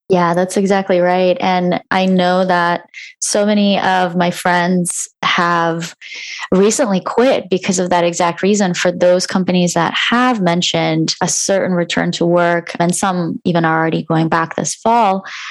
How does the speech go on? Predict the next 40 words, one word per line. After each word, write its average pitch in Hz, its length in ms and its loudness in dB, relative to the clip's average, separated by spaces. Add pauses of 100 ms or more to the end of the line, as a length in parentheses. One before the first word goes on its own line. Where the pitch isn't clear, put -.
(120)
I 170 80 2
had 233 400 -2
quite 269 180 0
a 330 60 0
few 247 160 2
friends 196 280 0
resign 170 520 0
just 170 360 -2
over 175 220 2
the 196 80 2
past 175 300 -4
couple 180 260 0
of 165 80 -2
months 180 360 2
because, 170 580 -2 (420)
you 196 80 2
know, 190 140 4
the 185 100 0
proof 254 280 0
is 262 160 2
there. 170 600 0
They've 170 220 -4
been 226 160 4
doing 185 260 2
the 160 80 0
work 165 480 0 (200)
for 165 300 2
the 160 80 0
past 175 340 -4
year 180 100 0
and 165 100 2
a 160 40 0
half 170 520 -2
as 185 240 0
effectively, 165 760 0
if 170 160 -4
not 165 180 0
more, 175 440 2
than 165 200 -2
before. 180 540 0